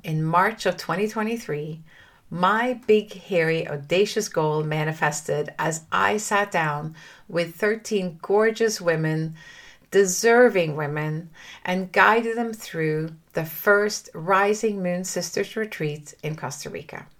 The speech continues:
I literally cried as I shared this moment of manifestation with them all and explained how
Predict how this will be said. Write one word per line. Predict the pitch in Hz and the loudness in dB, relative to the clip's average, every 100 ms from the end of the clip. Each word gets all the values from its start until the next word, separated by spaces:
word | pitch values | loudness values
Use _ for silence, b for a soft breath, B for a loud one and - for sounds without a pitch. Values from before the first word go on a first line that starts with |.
| _ _ _ b b b | _ _ _ b b b
I | 196 202 | 2 2
literally | 202 202 208 220 233 240 | 2 2 2 0 -2 -4
cried | - 180 151 151 151 151 - | 2 6 6 6 2 0 2
as | 151 151 | 2 2
I | - 147 | -2 -2
shared | 151 - 160 165 | -2 0 0 0
this | 175 - | -2 -4
moment | 156 151 151 147 | -4 -4 -4 -6
of | 135 | -6
manifestation | 151 143 156 160 - 147 - 151 151 | -4 -4 -6 -6 -2 -2 -2 -4 -2
with | 151 156 156 | 0 0 0
them | 151 156 | -2 0
all | 147 139 139 | 2 2 0
and | 147 156 | -2 -4
explained | 165 165 - - 208 220 185 160 | -4 -4 -6 -2 -2 0 -4 -6
how | 160 160 151 151 143 | -4 0 2 2 0